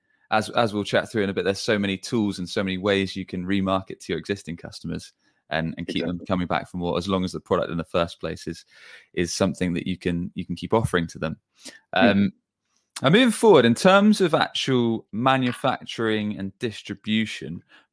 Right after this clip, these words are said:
Speaker 1: perhaps we could look at two angles, Robert. Perhaps we could look at M V P, where
Speaker 2: Hmm.
Speaker 1: there's, perhaps I know with some products, there's the drop shipping model, where you
Speaker 2: Mm-hmm.
Speaker 1: don't necessarily have to do mu-,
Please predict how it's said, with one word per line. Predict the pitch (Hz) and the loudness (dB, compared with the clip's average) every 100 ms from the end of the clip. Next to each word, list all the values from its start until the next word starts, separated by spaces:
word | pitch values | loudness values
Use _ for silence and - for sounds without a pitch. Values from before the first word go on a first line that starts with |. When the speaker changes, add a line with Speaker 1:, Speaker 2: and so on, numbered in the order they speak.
| - | -2
Speaker 1:
perhaps | 165 156 - | 0 0 -6
we | 139 123 | -6 -6
could | 139 113 | -6 -2
look | 123 117 110 | -2 0 -2
at | - - | -4 -8
two | - 123 113 | -6 0 2
angles, | 113 104 90 85 - - 90 | 2 0 -4 -6 -8 -10 -6
Robert. | 85 90 - | -2 -2 -2
Perhaps | 127 - - | -6 -4 -8
we | |
could | 120 110 | -6 -2
look | 110 104 | -2 -4
at | - | -2
M | 107 104 | 0 0
V | 101 | -2
P, | 92 117 82 98 _ _ - _ _ | -4 -4 -4 -4 _ _ -20 _ _
where | 95 95 | 2 4
Speaker 2:
Hmm. | 90 | 4
Speaker 1:
there's, | 92 90 92 - - _ _ - | 2 2 0 -8 -18 _ _ -2
perhaps | 95 - | -2 -2
I | 98 | -2
know | 98 101 95 | 0 2 2
with | 92 - | 0 -4
some | - 95 | -4 -4
products, | - 90 - - | -2 -2 -4 -4
there's | 87 87 82 | -4 -4 -6
the | 78 | -4
drop | 104 - | -2 -2
shipping | - - 90 | -6 -6 -2
model, | 92 110 117 _ _ - | 0 0 -2 _ _ -4
where | 87 85 | 0 2
you | 87 | 2
Speaker 2:
Mm-hmm. | 95 | 0
Speaker 1:
don't | 95 | 0
necessarily | 90 - 87 | -2 -4 -2
have | 90 85 | -2 -4
to | 92 | -4
do | 98 | -4
mu-, | 92 | -4